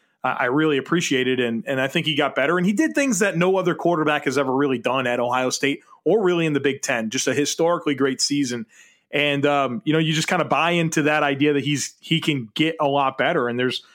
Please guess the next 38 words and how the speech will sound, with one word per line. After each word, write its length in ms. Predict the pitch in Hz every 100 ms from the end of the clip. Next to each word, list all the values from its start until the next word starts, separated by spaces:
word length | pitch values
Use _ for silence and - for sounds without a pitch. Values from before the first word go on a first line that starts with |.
| _ _
there's 180 | 143 135 -
upward 360 | 143 156 147
momentum 340 | 135 131 143 131
for 140 | 123
him. 200 | 131 117
And 100 | 113
so, 340 | - 139 131 - - _ _
you 120 | 147
know, 60 | 143
I 60 | 135
think 240 | 185 175
that 240 | 170 147 - -
he 180 | 180
probably 480 | 156 - 202 185 165
has 220 | 151 156
a 20 | 151
higher 300 | 151 143 135
ceiling 460 | - 165 175 170
than 120 | 165
Drew 240 | 151 160 165
Lock, 300 | 156 160 -
but 120 | 127
he 80 | 117
probably 380 | 135 131 123 123
also 260 | 117 -
has 120 | 110
a 60 | 104
higher 280 | 123 123 104
floor, 500 | - 123 123 107 101 _ _ -
if 140 | 120
that 160 | 127 120
makes 180 | 117 -
a 60 |
lot 160 | 117 113
of 40 |
sense. 280 | - 123 123
But, 260 | 143 135 147
um, 260 | 143 131